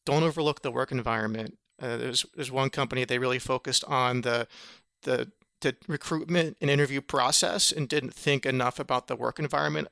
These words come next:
in, at least in their first pass. And, uh, and that was, that caused some issues, which they then addressed in, in, uh, later incarnations.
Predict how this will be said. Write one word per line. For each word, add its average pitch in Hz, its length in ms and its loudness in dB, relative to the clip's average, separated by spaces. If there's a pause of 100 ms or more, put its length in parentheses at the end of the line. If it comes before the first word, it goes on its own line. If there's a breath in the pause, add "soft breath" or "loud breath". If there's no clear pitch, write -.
in, 135 180 -2
at 143 120 -4
least 139 160 0
in 135 60 0
their 120 80 0
first 135 300 -2
pass. 151 420 0 (600 loud breath)
And, 127 680 2
uh, 123 280 2
and 151 120 2
that 151 80 0
was, 156 180 2
that 147 300 -2
caused 147 240 4
some 147 100 0
issues, 131 340 2
which - 160 -2
they 120 120 -4
then 117 160 0
addressed 117 400 0
in, 117 260 -2
in, 117 300 -4
uh, 127 80 -4
later 135 260 2
incarnations. 127 720 0